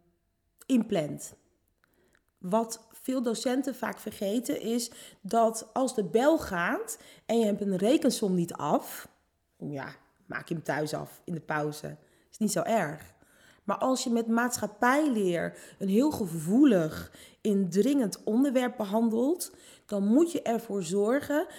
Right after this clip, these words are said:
dat op het moment dat de bel gaat, dat kinderen wel emotioneel klaar zijn voor de volgende les.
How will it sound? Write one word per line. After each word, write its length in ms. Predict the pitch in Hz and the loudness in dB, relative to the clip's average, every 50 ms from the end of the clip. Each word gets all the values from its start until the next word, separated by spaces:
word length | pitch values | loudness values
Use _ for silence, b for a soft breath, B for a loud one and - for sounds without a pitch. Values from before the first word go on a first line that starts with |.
| B B | B B
dat 140 | - 214 208 | -4 -2 -2
op 100 | 233 233 | -2 0
het 100 | 285 240 | 0 2
moment 440 | 262 269 262 262 262 262 285 294 285 | 2 4 4 4 4 4 2 0 -2
dat 140 | 269 240 | -4 -4
de 80 | - 214 | -6 -8
bel 320 | 180 151 - 190 190 185 | -6 -2 0 0 2 0
gaat, 640 | 175 - - - 175 170 175 196 262 349 - - - B B B B B B | 0 -4 -6 -6 -2 -2 0 0 -2 -2 -4 -8 -10 B B B B B B
dat 160 | - 233 226 | -6 -6 -4
kinderen 440 | - - 302 277 262 262 247 247 240 | 0 2 2 4 4 4 2 2 2
wel 240 | 226 247 262 285 - | 2 2 0 0 0
emotioneel 1200 | - 254 254 247 247 254 269 254 - - 247 220 214 220 220 226 240 254 269 294 302 339 403 B B B B B B _ - | 0 0 2 2 2 2 0 0 0 0 0 2 2 4 4 4 4 4 4 4 2 0 -2 B B B B B B _ -6
klaar 400 | - 233 240 240 233 254 269 269 220 | -2 0 0 0 0 0 -2 -2 -2
zijn 380 | 208 220 220 220 240 247 254 | -2 -2 -2 0 0 0 -2
voor 180 | 233 - - 214 | -2 -4 -8 -8
de 60 | 196 | -8
volgende 440 | 190 - - 240 233 233 - 208 190 | -6 -4 -2 -2 -2 -2 -2 -2 -2
les. 520 | 196 226 240 208 151 135 - - - - | 0 0 0 -2 -2 -4 -6 -8 -10 -12